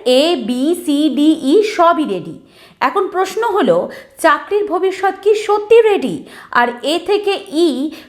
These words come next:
প্ল্যানগুলো আসলে কি হতে পারে? চলুন জেনে নেওয়া যাক এই ভিডিওতেই। তো ভিডিওটাকে শেষ পর্যন্ত স্কিপ না করে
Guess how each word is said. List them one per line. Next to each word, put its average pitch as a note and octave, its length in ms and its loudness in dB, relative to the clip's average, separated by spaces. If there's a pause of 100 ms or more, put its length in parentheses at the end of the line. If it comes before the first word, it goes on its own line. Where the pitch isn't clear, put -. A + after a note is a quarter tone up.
প্ল্যানগুলো E4 500 0
আসলে D#4+ 440 -4
কি G4 420 -2
হতে - 280 -4
পারে? G#3 380 -2 (280)
চলুন F4 400 2
জেনে D4 200 0
নেওয়া A#3 260 0
যাক D4+ 200 0 (240)
এই F4+ 200 2
ভিডিওতেই। F#3 560 -2 (280)
তো F4 120 0
ভিডিওটাকে G4+ 500 4
শেষ G4+ 240 -2
পর্যন্ত F#4+ 460 0
স্কিপ E4+ 400 -2
না C#4+ 160 2
করে B3+ 340 2